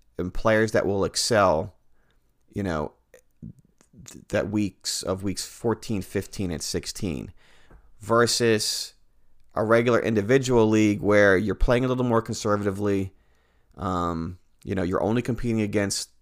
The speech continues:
uh, eleven other teams for that top prize. So the mindset is a little bit different, and the, the way that the experienced players, you know, build their teams shows, because they will go after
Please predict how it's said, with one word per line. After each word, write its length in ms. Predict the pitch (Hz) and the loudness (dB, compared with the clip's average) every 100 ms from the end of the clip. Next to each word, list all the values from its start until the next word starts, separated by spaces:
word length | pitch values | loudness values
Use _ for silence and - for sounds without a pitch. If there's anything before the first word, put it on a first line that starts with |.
| _ _ _ - | _ _ _ -6
uh, 160 | 101 | -2
eleven 320 | 71 92 101 104 | 0 2 0 0
other 140 | 95 | -4
teams 320 | - 110 92 | -4 -4 -4
for 100 | - | -4
that 180 | 92 73 | -4 -4
top 300 | - 98 73 | -2 -2 -2
prize. 380 | - 92 82 - | 0 0 0 0
So 100 | 98 | -2
the 120 | 98 | 0
mindset 640 | 107 113 120 120 - 101 | 2 2 2 0 0 0
is 120 | 76 95 | 0 -6
a 60 | |
little 220 | 95 98 | -4 -4
bit 140 | 90 85 | -2 -2
different, 360 | 95 - 76 - | -2 -2 -8 -6
and 400 | 92 98 92 92 - - _ _ _ 117 _ _ - - _ | -4 -2 -2 -6 -12 -20 _ _ _ -20 _ _ -20 -20 _
the, 240 | 110 98 - | -2 -2 -2
the 100 | 107 | 0
way 260 | 110 120 | 4 4
that 300 | 120 107 - _ _ _ _ _ _ _ _ | 6 2 2 _ _ _ _ _ _ _ _
the 100 | - | -8
experienced 680 | 98 - - 135 135 123 - | -6 -6 -4 0 2 2 -4
players, 680 | - 110 104 95 92 - - _ _ _ _ _ _ _ _ _ _ _ _ _ | 0 4 4 4 0 -6 -12 _ _ _ _ _ _ _ _ _ _ _ _ _
you 100 | - | -8
know, 140 | - | -6
build 340 | 69 110 117 120 | -4 2 2 4
their 160 | 107 | 4
teams 720 | 92 - 123 107 80 - - - | 2 0 0 0 -2 -6 -10 -12
shows, 520 | - 120 110 87 - | -6 2 2 2 -2
because 480 | - 85 101 85 95 | -8 -4 -2 -2 -2
they 140 | 98 | 0
will 160 | 101 104 | 0 0
go 260 | 101 104 101 | 2 4 6
after 720 | 95 95 - 92 87 87 | 4 2 -2 0 0 0